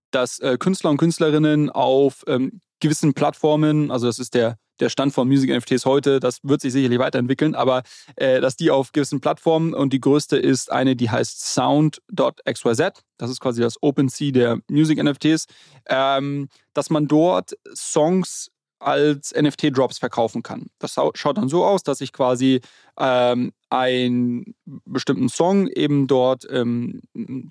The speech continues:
dort, ähm, einen, einen Drop planen kann. Dann sag ich, "Okay, am so und so vierten kommt der raus."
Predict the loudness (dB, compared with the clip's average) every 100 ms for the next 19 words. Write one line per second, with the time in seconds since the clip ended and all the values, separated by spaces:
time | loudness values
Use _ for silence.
0 | _ -12 -6 0 0 0 -2 -2 0 0
1 | -4 -6 -2 2 4 4 2 0 -2 -2
2 | -2 0 -2 -2 _ _ -4 -2 0 -2
3 | 0 0 2 2 0 0 0 2 2 2
4 | 2 2 2 0 0 -2 -2 0 0 0
5 | 0 -4